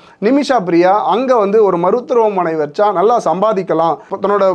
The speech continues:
பொருளாதார சிக்கல்ல இருந்து மீண்டு வரலாம் அப்படிங்கிறதுக்காக ஒரு தனி மருத்துவமனை தொடங்குறதுக்கு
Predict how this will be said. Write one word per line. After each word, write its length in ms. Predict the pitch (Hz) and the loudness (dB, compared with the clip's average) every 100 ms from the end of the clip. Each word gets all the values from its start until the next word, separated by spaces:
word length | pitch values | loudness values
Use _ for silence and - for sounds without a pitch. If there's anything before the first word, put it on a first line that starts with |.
| 175 | -2
பொருளாதார 480 | 202 254 262 233 185 | -2 0 2 2 -2
சிக்கல்ல 340 | 196 190 196 | -6 -2 0
இருந்து 280 | 190 190 220 | 2 0 -2
மீண்டு 280 | 190 269 233 | -2 0 2
வரலாம் 500 | 180 175 175 131 160 | 2 2 0 0 0
அப்படிங்கிறதுக்காக 800 | 170 170 151 151 139 131 147 202 | -2 -2 -4 -2 -2 0 0 0
ஒரு 280 | 196 185 175 | 0 0 0
தனி 340 | 180 226 277 214 | 0 0 0 -2
மருத்துவமனை 600 | 196 202 220 208 175 160 | -2 0 0 0 0 -4
தொடங்குறதுக்கு 680 | 170 165 165 147 147 170 | -2 -2 0 -2 -6 -6